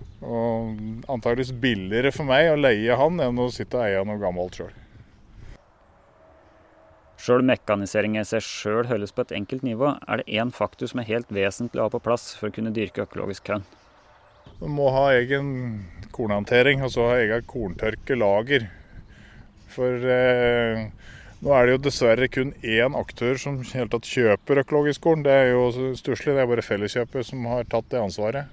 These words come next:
Speaker 1: Eh, og de ønsker jo ikke av forståelige grunner å ha mange mulige økosorter inn i kornstrømmen i høysesong, for det er jo ikke kapasitet til, det vil jo ikke være det systemet nå. Så vi må ta,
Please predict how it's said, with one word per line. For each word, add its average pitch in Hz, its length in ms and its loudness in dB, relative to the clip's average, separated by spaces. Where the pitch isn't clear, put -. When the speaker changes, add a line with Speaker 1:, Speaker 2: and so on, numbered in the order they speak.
Speaker 1:
Eh, 120 480 -6
og 113 160 -8
de 120 480 -4
ønsker 101 480 -4
jo 123 80 6
ikke - 240 2
av 120 320 6
forståelige 117 800 0
grunner 151 340 2
å 143 160 4
ha 113 200 4
mange 117 540 0
mulige 117 1080 0
økosorter 120 680 -4
inn 117 320 -4
i 123 80 -6
kornstrømmen 113 560 -4
i 110 80 -2
høysesong, 104 400 -4
for 131 160 -4
det 110 80 4
er 95 160 4
jo 101 140 -4
ikke - 160 -12
kapasitet - 480 -6
til, 147 180 -2
det 110 140 -2
vil 107 260 -4
jo 113 100 -2
ikke 117 160 -4
være 101 140 0
det - 80 -10
systemet 92 340 -6
nå. 139 160 -8
Så 127 240 -6
vi 113 160 -4
må 117 160 -6
ta, 117 480 -2